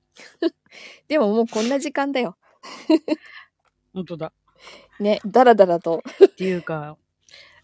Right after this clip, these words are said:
Speaker 2: 普通にこう、
Speaker 1: うん。
Speaker 2: 何、ビーエルもあるけど、中にいろんな種類があるじゃないですか。
Speaker 1: うん。うん、うん、うん。
Speaker 2: この、この間も言ったけど。
Speaker 1: はい、はい、はい。あれでしょ？あの、オメガとかでしょ？
Speaker 2: オメガですね。
Speaker 1: うん。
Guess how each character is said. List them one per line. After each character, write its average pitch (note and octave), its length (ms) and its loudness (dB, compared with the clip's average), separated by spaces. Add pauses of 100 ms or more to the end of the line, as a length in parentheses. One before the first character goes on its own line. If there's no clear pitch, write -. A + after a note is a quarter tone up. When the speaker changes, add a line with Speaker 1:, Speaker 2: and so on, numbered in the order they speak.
(720)
Speaker 2:
普 - 240 -20
通 G4 240 -2
に F4+ 140 -4
こ D4 600 2
う、 A#3+ 60 -4
Speaker 1:
う A#3 60 -2
ん。 - 20 -2
Speaker 2:
何、 G3+ 220 -4
ビ F3 200 -6
ー F3+ 60 0
エ E3+ 60 2
ル E3+ 80 -4
も F3 120 -2
あ E3 60 -2
る D#3 140 -8
け D3 120 -10
ど、 D3 120 -10
中 A3+ 280 -4
に D#3 480 -8
い A3 120 -2
ろ C4 140 0
ん D4+ 80 2
な D#4 80 2
種 F4+ 200 -6
類 D4 180 -4
が E3 120 -2
あ D#3+ 60 -2
る C#3+ 80 -10
じ C#3+ 60 -10
ゃ C#3+ 80 -8
な C#3+ 140 -10
い C3+ 40 -14
で C3+ 100 -14
す - 100 -20
か。 A3 80 -6
Speaker 1:
う G#3+ 40 -4
ん。 - 20 -6
う G3+ 40 -8
ん、 G3+ 40 -8
う G#3 40 -10
ん、 G3 280 -10
う F3+ 40 -14
ん。 - 40 -18
Speaker 2:
こ F3+ 120 -4
の、 E3+ 240 -6
こ D#3+ 120 -6
の E3 100 -2
間 D#3 240 -4
も C#3+ 220 -8
言 D#3 160 -10
っ - 20 -12
た D#3 180 -8
け D3 140 -10
ど。 C#3+ 200 -18
Speaker 1:
は A3 120 -4
い、 A3 80 0
は G#3+ 180 -4
い、 G#3+ 60 -6
は G#3+ 180 -8
い。 - 100 -12 (1120)
あ F#3+ 60 -12
れ G3 40 -6
で G#3+ 60 -4
し - 100 -10
ょ？ A3 220 -2 (280)
あ F#3+ 120 -10
の、 F#3+ 180 -10
オ A#3 80 2
メ A3+ 120 0
ガ F3+ 120 -4
と - 100 -16
か - 80 -14
で F3 60 -14
し - 100 -16
ょ？ A#3 160 -14 (120)
Speaker 2:
オ F3 80 -8
メ F3+ 140 -4
ガ D#3+ 140 -4
で C#3 100 -10
す - 120 -16
ね。 C#3+ 320 -8
Speaker 1:
う F#3+ 40 -10
ん。 F#3+ 140 -16